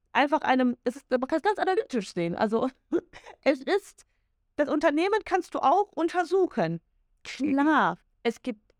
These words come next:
immer noch Bedingungen von außen, zum Beispiel Corona. Dann auf einmal, es gibt schon ein Beispiel, es gab Tourismusunternehmen, die waren sehr erfolgreich. Dann kommt was von außen, dann können die kein Geld verdienen. Aber da muss ich ein intelligenter Investor oder eine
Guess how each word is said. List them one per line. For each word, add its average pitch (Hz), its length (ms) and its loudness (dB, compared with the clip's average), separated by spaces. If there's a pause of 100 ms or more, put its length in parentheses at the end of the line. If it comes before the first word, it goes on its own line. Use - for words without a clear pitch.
(140)
immer 403 500 2
noch 294 480 0 (340)
Bedingungen 277 580 2
von 247 240 -4
außen, 175 500 -2
zum 185 160 -6
Beispiel 180 300 0
Corona. 262 560 -2 (360)
Dann 269 200 2
auf - 160 -2
einmal, 285 400 2 (460)
es 226 100 -4
gibt - 260 -8
schon 254 100 0
ein 214 60 0
Beispiel, 269 260 0
es - 160 -4
gab - 320 0
Tourismusunternehmen, 277 840 -2
die 233 120 -2
waren 240 200 2
sehr 233 120 0
erfolgreich. 214 760 -2 (280)
Dann 226 180 0
kommt 302 340 0
was 214 140 -2
von 208 180 -6
außen, 262 600 0 (240)
dann 208 160 0
können 339 220 0
die 330 100 2
kein 214 240 -2
Geld 170 200 0
verdienen. 170 540 -4
Aber 208 120 2
da 220 60 0
muss 277 240 0
ich 320 100 -6
ein 233 100 0
intelligenter 233 520 0
Investor 240 420 0
oder 202 120 2
eine 190 240 0